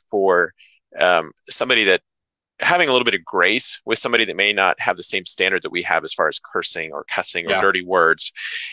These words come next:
Speaker 1: and having questionable language, um, in some settings, but having a generally, having the fruit of the Spirit and a, a decent attitude, as opposed to somebody that is that, like, that negative person, that sourpuss, like you said,
Speaker 2: Mm-hmm.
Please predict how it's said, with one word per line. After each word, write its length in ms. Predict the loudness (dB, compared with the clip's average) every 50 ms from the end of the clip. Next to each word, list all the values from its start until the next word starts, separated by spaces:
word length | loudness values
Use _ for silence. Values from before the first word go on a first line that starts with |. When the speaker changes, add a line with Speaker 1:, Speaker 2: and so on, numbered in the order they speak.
| -6 -2
Speaker 1:
and 160 | 0 0 2
having 240 | 2 2 0 0 -2
questionable 520 | 0 0 2 2 2 2 2 2 2 4 4
language, 720 | 4 2 2 0 0 2 2 4 4 4 2 -2 -2 -4 _ _ _ _ _ _ -2 2
um, 480 | 4 4 6 6 4 4 2 -2 -6 -12 -16 _ _ -4
in 160 | -2 -2 -2
some 260 | 0 0 0 0 2
settings, 400 | 2 2 2 2 2 2 0 -2
but 160 | 0 0 0 2
having 300 | 2 2 2 2 0 0
a 60 | 0
generally, 680 | 0 2 2 2 4 2 4 4 4 2 2 0 -2 -4
having 220 | -4 -4 -2 -4
the 80 | -6 -10
fruit 200 | -6 -4 -4 -4
of 60 | -4
the 60 | -4
Spirit 400 | -4 -2 0 2 4 4 4 4 2
and 100 | 0 0
a, 60 | -2 -2 -4
a 80 | -6 -6
decent 360 | -4 -4 -4 -4 -4 -6 -4 0
attitude, 480 | 0 2 2 2 0 -2 -4 -2 0 0
as 120 | 0 0
opposed 280 | -2 -4 -4 -2 -2 0
to 60 | 0
somebody 340 | -2 -2 -2 -4 -4 -4 -2
that 140 | -4 -4 -2
is 280 | 0 0 0 0 2 2
that, 200 | 2 2 2 0 -2
like, 180 | -2 -2 -2 -4 _ -2
that 220 | 0 0 0 0
negative 380 | 0 0 0 0 -2 -2 -4 -2
person, 320 | 0 0 0 0 0 -2
that 120 | -2 -2 0
sourpuss, 760 | 0 2 2 4 2 2 0 -2 -2 -2 -2 -2 -2 -4
like 160 | -6 -8 -6 -4
you 80 | -4
said, 400 | -2 0 0 2 2 2 2 2
Speaker 2:
Mm-hmm. 80 | -2